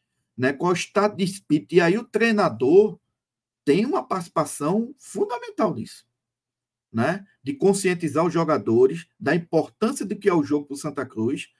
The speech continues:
mas ao mesmo tempo dizer, "Olha, nós já cumprimos nosso papel."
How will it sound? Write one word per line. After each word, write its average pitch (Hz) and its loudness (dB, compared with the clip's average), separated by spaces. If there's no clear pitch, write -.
mas 170 2
ao 185 2
mesmo 294 2
tempo 208 0
dizer, 160 4
"Olha, 180 0
nós 147 -2
já 214 0
cumprimos 170 0
nosso 220 -4
papel." 196 -2